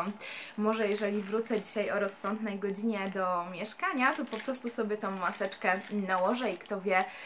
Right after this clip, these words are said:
e, być może będę mogła zdać Wam już pierwsze, mm,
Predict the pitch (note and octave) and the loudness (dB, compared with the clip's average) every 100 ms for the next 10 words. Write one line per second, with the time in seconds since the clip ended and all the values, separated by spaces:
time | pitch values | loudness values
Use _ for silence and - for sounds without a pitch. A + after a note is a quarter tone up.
0 | - - - G#3+ G3+ G3 - G3+ - G#3 | -14 -4 2 4 2 0 -4 -6 -4 -2
1 | G#3 G#3 G#3 G3+ F#3+ G#3 G3+ G3 G3+ G3+ | 0 0 0 -2 0 0 0 -4 -4 -6
2 | G3 F#3+ - - G#3 G3+ - G3 F#3 F3+ | -6 -8 -8 0 2 2 -2 0 0 -2
3 | G3+ F#3+ F#3 | -6 -4 -6